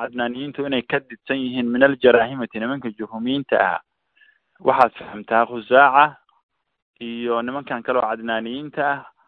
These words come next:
iyagu Carab bay isku yihiin oo waa isleeyihiin, jaraahimadu laakiin Carab maaha iyagu. Hahay. Marka waa la isu bahaysanayaa. Istaqallad, waxay ka faa'iidaysteen nimankii reer Khuzaaca,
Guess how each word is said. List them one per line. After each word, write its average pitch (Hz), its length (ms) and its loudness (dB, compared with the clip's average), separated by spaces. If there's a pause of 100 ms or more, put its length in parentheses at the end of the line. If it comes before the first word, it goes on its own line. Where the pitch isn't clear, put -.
(340)
iyagu 139 220 -2
Carab 131 340 2
bay 127 120 -8
isku - 220 -18
yihiin 123 260 -10
oo 120 80 -2
waa 117 80 0
isleeyihiin, 131 680 -4 (100)
jaraahimadu 127 480 0
laakiin 131 400 0
Carab 135 300 4
maaha 104 200 -2
iyagu. 95 280 -10 (1500)
Hahay. 101 400 0 (560)
Marka 131 160 -2
waa 131 80 8
la 131 80 4
isu 170 100 -4
bahaysanayaa. 107 680 -2 (1200)
Istaqallad, 147 720 2
waxay 156 200 4
ka 143 140 -2
faa'iidaysteen 131 760 0
nimankii 147 320 -6
reer 143 160 -4
Khuzaaca, 113 500 -2